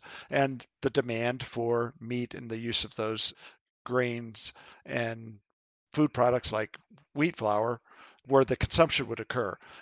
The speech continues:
And so you had to get it from the, this new burgeoning production area in the Midwest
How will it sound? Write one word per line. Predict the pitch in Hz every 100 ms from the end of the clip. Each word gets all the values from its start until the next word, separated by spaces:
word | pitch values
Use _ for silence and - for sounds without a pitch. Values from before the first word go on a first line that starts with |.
| -
And | 143 120
so | - 165 139 135 131 _ -
you | 131
had | 143 135
to |
get | 123 175 170
it | 143 -
from | 131 131
the, | 127 113 -
this | - 120 135
new | 139 139
burgeoning | 127 135 131 127 123
production | 113 127 143 - 127
area | 131 127
in | 123
the | 120
Midwest | 156 208 139 143 156 -